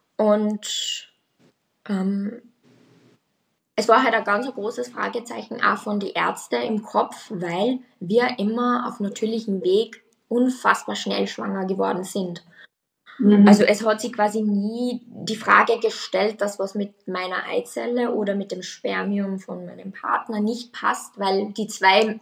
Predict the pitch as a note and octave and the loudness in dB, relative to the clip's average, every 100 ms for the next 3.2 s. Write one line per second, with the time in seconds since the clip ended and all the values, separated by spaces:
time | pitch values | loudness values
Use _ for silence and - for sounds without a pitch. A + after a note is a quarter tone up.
0 | G3+ G3 G#3 G3 G3+ G#3 G#3 G3+ G#3+ - | -2 4 6 6 6 2 2 0 -8 -8
1 | E3+ - _ - G3 G3 G3 G3 G3 - | -10 -10 _ -8 -6 -2 0 2 0 -2
2 | - _ - G3 G3 G3+ F#3+ F#3+ F#3 D3+ | -10 _ -12 -2 0 0 8 8 8 2
3 | - - | -8 -16